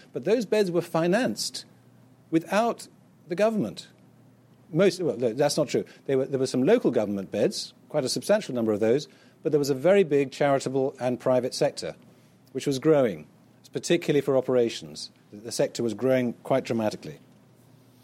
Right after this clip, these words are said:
So I don't think, unfortunately, that going back to this is a practical proposition. Not because it's not possible, but because a democracy wouldn't stand for it. And why wouldn't a democracy stand for it?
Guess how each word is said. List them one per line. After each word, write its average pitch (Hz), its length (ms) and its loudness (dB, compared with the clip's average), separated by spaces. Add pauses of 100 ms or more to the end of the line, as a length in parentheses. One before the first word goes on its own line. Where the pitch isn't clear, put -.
(840)
So 180 320 4 (240)
I 185 100 2
don't 254 160 6
think, 202 180 2
unfortunately, 160 640 2
that 127 140 -4
going 160 200 4
back 143 180 4
to - 80 -10
this 123 300 -4 (120)
is 123 160 -6
a 110 160 0
practical - 400 -4
proposition. 107 640 -6 (840)
Not 190 220 0
because 175 200 2
it's 123 80 -4
not 139 200 2 (180)
possible, 165 560 0 (200)
but 165 120 2
because 160 300 2
a 147 40 -8
democracy 143 440 -2
wouldn't 127 220 -2
stand 127 340 -2
for - 120 -10
it. - 80 -14 (760)
And 117 100 -4
why 208 240 4
wouldn't 208 220 0
a 185 40 -2
democracy 190 460 2
stand 190 360 2
for 196 100 2
it? 202 180 -2